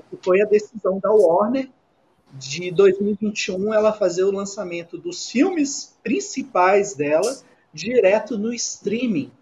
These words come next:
A gente viu esse ano aí a Disney mais, num evento, né, de investidores, é, anunciando uma porrada de série, uma porrada de projeto, o Kevin Cusão lá falando que o futuro é o streaming.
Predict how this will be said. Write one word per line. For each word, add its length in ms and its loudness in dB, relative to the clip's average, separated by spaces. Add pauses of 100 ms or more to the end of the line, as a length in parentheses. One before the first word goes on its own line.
(420)
A 80 -10
gente 260 -10
viu 240 -2
esse 280 0
ano 260 2
aí 120 -2
a 80 4
Disney 400 -4
mais, 400 0
num 160 -4
evento, 540 -4
né, 120 -6
de 200 -10
investidores, 1160 -6 (380)
é, 240 4
anunciando 680 2
uma 200 0
porrada 1120 4
de 160 -8
série, 680 -2 (240)
uma 200 -2
porrada 680 4
de 160 -6
projeto, 800 2 (380)
o 380 2
Kevin 720 2
Cusão 480 0
lá 240 4
falando 420 -2
que 140 -10
o 40 -6
futuro 500 -2
é 80 6
o 40 0
streaming. 640 -4